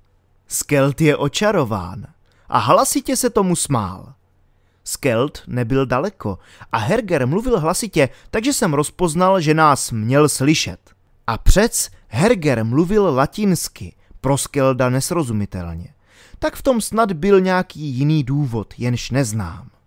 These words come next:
Skeld v té době ostřil hroty svých šípů a očekával bitvu. Otázal jsem se Hergera,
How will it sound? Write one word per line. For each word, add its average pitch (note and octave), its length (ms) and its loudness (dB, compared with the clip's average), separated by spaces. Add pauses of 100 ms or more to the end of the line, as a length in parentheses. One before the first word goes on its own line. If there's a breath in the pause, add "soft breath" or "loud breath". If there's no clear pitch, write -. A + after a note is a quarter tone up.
(800)
Skeld D#3+ 540 0
v - 100 -20
té G2+ 180 -6
době A#2+ 400 0 (260 soft breath)
ostřil C#3 560 0
hroty B2 320 -4
svých A#2 360 -8
šípů D#3+ 640 -2 (260 soft breath)
a A#2 220 -8
očekával B2+ 720 0
bitvu. - 460 -6 (840)
Otázal A2+ 500 -4
jsem B2 200 -6
se - 120 -8
Hergera, A#2 560 -2